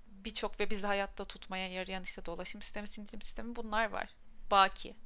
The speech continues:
Çoğumuzda iyi bir şekilde işliyor, benzer bir şekilde çalışıyor bu sistemler. Dışarıdan baktığınızda da işte ç-,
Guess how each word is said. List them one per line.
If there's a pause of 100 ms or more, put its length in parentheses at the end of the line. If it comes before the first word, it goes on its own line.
(540)
Çoğumuzda (1700)
iyi
bir
şekilde
işliyor,
benzer
bir
şekilde (560)
çalışıyor
bu
sistemler. (880)
Dışarıdan
baktığınızda
da
işte
ç-,